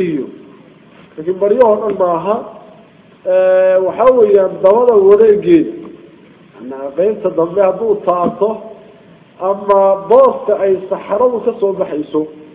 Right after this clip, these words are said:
hareeraheeda haddii uu taabto way burtadaysaa. Ma daliil bay u hayaan? Laa, waa qiyaasan cala al-qubuli bay yidhaahdeen. Ya. Qubulka iyo farjigaas aan uga qiyaas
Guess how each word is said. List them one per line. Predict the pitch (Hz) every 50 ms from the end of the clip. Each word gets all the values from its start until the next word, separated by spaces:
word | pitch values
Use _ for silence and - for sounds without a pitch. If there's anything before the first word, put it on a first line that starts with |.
| - _ - - _ _ _ _ _ _ _ - -
hareeraheeda | 175 196 208 214 220 226 254 262 254 254 240 240 220 196
haddii | 185 190 190 202 226 226
uu | 202 190 180 160 -
taabto | 180 175 175 170 170 190
way | 190 180
burtadaysaa. | 160 147 151 - - 160 151 127 110 101 - - - - - - - _ _ _ _ _ _ _ _ _ _ _ _ _ _ _ _ _ _ _ _ _ _ _ _ _ _ _ _ _ _ _ _ _ _ _ _ - 151 165
Ma | 185 208 208 - - - - - - 196 165
daliil | 175 202 214 247 262 254
bay | 262 233
u | 220 196
hayaan? | 175 175 175 170 170 175 180
Laa, | 196 202 196 180 160 - 185 185
waa | 190 190 185 185 -
qiyaasan | 185 190 190 202 226 254 254 247 - 226 208 180
cala | 143 180 208 226 233
al-qubuli | 226 226 185 196 202 202 190 175
bay | 165 151
yidhaahdeen. | 135 123 110 107 104 - - - - - - _ _ _ _ _ _ _ _ _ _ _ _ _ _ _ _ -
Ya. | 156 156 156 139 127 110 104 - - _ - - _ _ _ _ _ _ - -
Qubulka | 220 262 285 277 247 - - 220
iyo | 214 208 208 202 180 208
farjigaas | 240 254 254 220 214 233 226 233 220 202 -
aan | 208 202 202
uga | 208 214 202 180
qiyaas | 185 180 175 165